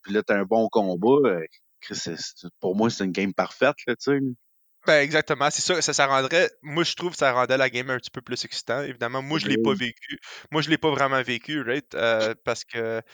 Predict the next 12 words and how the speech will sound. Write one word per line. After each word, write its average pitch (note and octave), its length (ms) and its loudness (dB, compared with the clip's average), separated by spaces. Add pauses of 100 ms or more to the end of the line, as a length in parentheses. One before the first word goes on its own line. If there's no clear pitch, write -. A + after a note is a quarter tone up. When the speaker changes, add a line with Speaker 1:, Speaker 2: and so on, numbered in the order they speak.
(200)
Speaker 2:
j'ai A#2+ 160 -6
juste B2+ 140 -4
joué C3+ 180 -2
une B2+ 80 -10
couple B2+ 160 -6
de A#2+ 60 -2
parties, B2 400 -4
mais C#3+ 160 -4
je A#2+ 80 -6
veux A#2 40 -6
dire, A#2 300 -4
euh, A2 220 -4